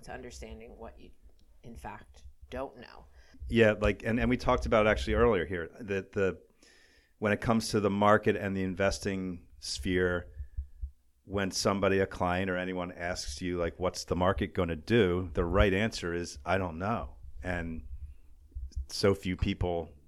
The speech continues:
Speaker 2: say that or feel comfortable saying that because they're expected to have the answer. And that's one of the things that is a common theme that we talk about a lot. And then that knowing what you don't know is such an important,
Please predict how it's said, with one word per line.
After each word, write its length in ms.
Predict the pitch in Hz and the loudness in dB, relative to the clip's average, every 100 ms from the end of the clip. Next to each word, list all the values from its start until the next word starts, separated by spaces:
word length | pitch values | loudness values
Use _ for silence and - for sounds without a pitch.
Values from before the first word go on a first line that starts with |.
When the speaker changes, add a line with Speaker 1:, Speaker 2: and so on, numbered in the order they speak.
| _ - | _ -14
Speaker 2:
say 340 | - 120 120 | 0 4 6
that 180 | 90 87 | 4 2
or 80 | 87 | 0
feel 200 | 98 85 | -2 -4
comfortable 500 | - 110 110 90 85 | 0 0 2 -2 -2
saying 320 | - 85 82 | -2 -4 -4
that 200 | 82 85 | -6 -6
because 380 | 82 - 87 78 | -8 -4 -4 -2
they're 140 | 85 | -4
expected 480 | - - 90 - 82 | -4 0 -2 -2 -6
to 80 | 82 | -2
have 240 | 90 78 | 0 0
the 160 | 78 80 | -4 -8
answer. 320 | 78 - 78 | -8 -8 -10
And 180 | 78 82 | -10 -10
that's 300 | 80 - - - - - - - _ - | -10 -10 -16 -20 -20 -20 -20 -20 _ -4
one 180 | 92 | -2
of 60 | 92 | 0
the 80 | 80 | -4
things 340 | 90 80 78 | -6 -8 -8
that 260 | 85 78 - - _ _ | -4 -4 -6 -20 _ _
is 80 | 85 | -12
a 60 | |
common 320 | - 92 85 82 | -8 -6 -6 -10
theme 260 | 85 82 | -12 -10
that 140 | 80 76 | -12 -12
we 100 | 78 | -10
talk 240 | - - | -4 -2
about 140 | 85 | 0
a 80 | 78 | 2
lot. 320 | 80 78 80 - _ - _ _ _ _ _ _ _ _ | 2 2 0 -4 _ -20 _ _ _ _ _ _ _ _
And 180 | 95 95 | -4 0
then 180 | 95 92 | 0 2
that 320 | 92 90 - _ _ _ _ _ _ _ _ _ _ _ _ _ - | 2 0 -4 _ _ _ _ _ _ _ _ _ _ _ _ _ -8
knowing 460 | 104 110 120 123 | 2 6 8 8
what 200 | 113 107 | 6 4
you 120 | 92 90 | 2 2
don't 300 | 101 98 92 | 2 2 0
know 220 | 87 85 | 0 0
is 140 | 80 | -4
such 300 | - 95 - | -2 -4 -2
an 60 | 90 | -8
important, 640 | 85 - 90 90 85 82 | -2 -2 -2 -6 -8 -10